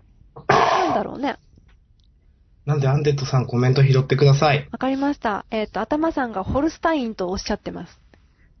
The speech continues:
Speaker 2: なるほど。
Speaker 1: 何ですか、ホルスタインって。
Speaker 2: <clears throat> え、本当に単語の話ですか？
Speaker 1: カタカナでホルスタインって書いてます。
Speaker 2: 牛の種類です。
Speaker 1: はあ。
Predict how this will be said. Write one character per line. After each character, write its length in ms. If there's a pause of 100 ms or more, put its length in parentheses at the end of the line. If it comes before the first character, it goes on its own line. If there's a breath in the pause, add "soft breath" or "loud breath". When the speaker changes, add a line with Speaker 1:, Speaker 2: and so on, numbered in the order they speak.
(140)
Speaker 2:
な 140
る 80
ほ 120
ど。 380
Speaker 1:
何 180
で 80
す 100
か、 120
ホ 140
ル 100
ス 80
タ 140
イ 120
ン 60
っ 20
て。 240 (440)
Speaker 2:
<clears throat> 1200
え、 80
本 220
当 120
に 120
単 220
語 80
の 100
話 300
で 60
す 120
か？ 180
Speaker 1:
カ 120
タ 140
カ 80
ナ 100
で 80
ホ 160
ル 80
ス 80
タ 160
イ 120
ン 40
っ 40
て 120
書 80
い 100
て 80
ま 160
す。 140 (680)
Speaker 2:
牛 280
の 100
種 220
類 160
で 100
す。 360
Speaker 1:
は 420 (460)
あ。 640